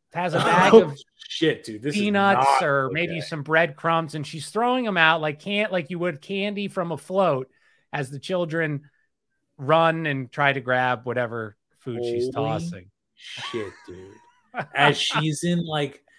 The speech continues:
Speaker 2: look at that outfit. You can't make this
Speaker 1: She's
Speaker 2: look
Speaker 1: in an
Speaker 2: anywhere.
Speaker 1: all white with, like, an Easter hat and, uh, like, a gown.
Speaker 2: Looking like the richest lady you've ever seen. Holy shit, dude. This is out of a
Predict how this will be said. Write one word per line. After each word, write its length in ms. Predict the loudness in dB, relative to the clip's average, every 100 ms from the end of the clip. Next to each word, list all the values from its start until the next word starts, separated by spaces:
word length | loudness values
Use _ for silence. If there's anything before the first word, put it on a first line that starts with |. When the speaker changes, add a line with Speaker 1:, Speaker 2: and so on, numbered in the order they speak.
| _ _
Speaker 2:
look 280 | 0 0 0
at 100 | 0
that 340 | 0 0 -2
outfit. 580 | -2 -4 -4 -8 -12 -14
You 220 | -10 -12
can't 520 | -12 -8 -8 -8 -12 -18
make 340 | -12 -8 -8 -6
this 200 | -6 -6
Speaker 1:
She's 140 | -2 0
Speaker 2:
look 100 | 0
Speaker 1:
in 60 | 0
an 60 | 0
Speaker 2:
anywhere. 100 | -2
Speaker 1:
all 320 | 2 2 2
white 320 | 2 0 0
with, 140 | -4 -4
like, 220 | -2 -2
an 140 | -6 -8
Easter 420 | -10 -10 -6 -6
hat 460 | -2 2 2 0 _ _ _ _ -20
and, 420 | -8 -6 -4 -6 -4
uh, 380 | -4 -4 -6 -10 _
like, 180 | -8 -8
a 80 |
gown. 580 | -4 0 0 0 -4 -8 4
Speaker 2:
Looking 280 | 4 6 6
like 240 | 4 4
the 120 | 4
richest 480 | 6 6 4 -4 -2
lady 240 | 0 0
you've 200 | 0 0
ever 260 | 0 0 -4
seen. 600 | -8 -10 -6 -6 -6 -8
Holy 580 | -8 -2 0 0 -4 -14
shit, 540 | -20 -20 -10 -10 -10
dude. 240 | -16 -18 -18
This 180 | -16 -14
is 140 | -12
out 120 | -12
of 160 | -12 -14
a 200 | -16